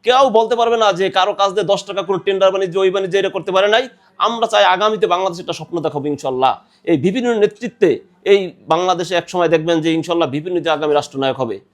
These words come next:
যদি এই আদর্শ আমরা ধরে রাখতে পারি। হয়তো একটু সময় লাগবে। আমরা চ্যালেঞ্জ মোকাবেলায় আমার নেতা মায়ের খাইতে খাইতে কী অবস্থা তো আপনারাই দেখেন। লাস্ট পরিকল্পনায় যে অবস্থাটা করেছে, এটা একটা মনে করেন যে সরকারের তরফ থেকে যদি এই আমলে এসে এই হামলাটা হয়,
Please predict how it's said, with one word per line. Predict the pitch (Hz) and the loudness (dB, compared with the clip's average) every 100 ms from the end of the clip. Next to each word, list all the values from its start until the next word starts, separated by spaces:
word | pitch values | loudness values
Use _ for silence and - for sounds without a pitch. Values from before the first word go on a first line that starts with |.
| _ _ - | _ _ -4
যদি | 175 190 | 2 4
এই | 202 | 4
আদর্শ | 185 185 | 4 0
আমরা | 180 165 | -2 0
ধরে | 160 | 2
রাখতে | 160 156 139 | 0 -2 -2
পারি। | 135 104 - _ - | -2 -2 -8 _ -2
হয়তো | 214 | 0
একটু | 254 226 | 0 -2
সময় | 196 240 247 | 2 2 4
লাগবে। | 226 208 247 262 _ _ | 2 4 2 2 _ _
আমরা | 147 196 208 202 196 - _ | 0 4 6 6 4 -4 _
চ্যালেঞ্জ | 180 208 202 | 0 2 2
মোকাবেলায় | 208 180 202 | 0 2 2
আমার | 190 208 | 2 2
নেতা | 190 202 208 | 0 2 2
মায়ের | 190 196 | 2 0
খাইতে | 196 190 196 | 0 -2 2
খাইতে | 202 | 0
কী | 180 208 | 0 0
অবস্থা | 202 - | 0 -4
তো | 180 | -2
আপনারাই | 180 185 190 | 0 2 2
দেখেন। | 175 175 156 110 _ _ - | 2 2 -2 -2 _ _ 0
লাস্ট | 190 240 - | 0 0 -2
পরিকল্পনায় | 214 220 233 220 226 226 240 _ _ 151 | -2 2 2 4 4 4 0 _ _ 0
যে | 185 | 4
অবস্থাটা | 208 202 214 - 214 | 6 4 0 0 -2
করেছে, | - 226 226 | 2 2 2
এটা | 185 180 160 - | 2 2 0 -8
একটা | 233 - | -6 -2
মনে | 226 185 190 | 0 0 0
করেন | 202 254 | 0 0
যে | 240 | 0
সরকারের | 226 151 214 254 254 | 0 -2 0 2 2
তরফ | - 247 - | 2 -2 -2
থেকে | 247 233 | -4 -4
যদি | 233 226 | -4 -2
এই | 226 294 262 | 0 0 0
আমলে | 196 233 240 | 2 2 4
এসে | 214 214 | 4 4
এই | 233 | 4
হামলাটা | 254 220 202 | 4 2 0
হয়, | 151 180 151 | 2 2 2